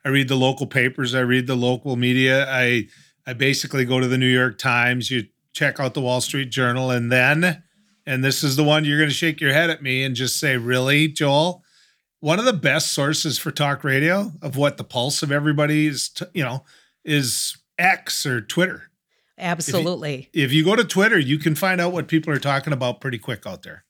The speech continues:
Speaker 2: Yeah. And, and it's, you know, I, I think there's a lot of yak yak about this is an elite site, but it also,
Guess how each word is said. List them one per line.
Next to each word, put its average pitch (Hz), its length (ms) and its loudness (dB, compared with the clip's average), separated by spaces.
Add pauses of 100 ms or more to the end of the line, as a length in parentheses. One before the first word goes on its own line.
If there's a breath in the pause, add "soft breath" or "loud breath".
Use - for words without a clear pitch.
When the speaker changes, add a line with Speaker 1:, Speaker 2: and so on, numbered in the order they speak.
(260)
Speaker 2:
Yeah. 170 340 -8
And, 294 300 -2 (340 loud breath)
and 311 140 0
it's, 302 260 -2
you 269 320 0
know, 254 140 4
I, 233 100 2 (100)
I 233 80 0
think 247 300 0
there's 208 180 2
a 214 60 0
lot 180 300 2
of 170 260 -4
yak 190 320 0
yak 175 220 -2
about 170 280 -2
this 190 220 0
is 185 160 0
an 185 140 0
elite 180 340 -2
site, 175 420 -2
but 190 140 -4
it 196 140 0
also, 220 600 0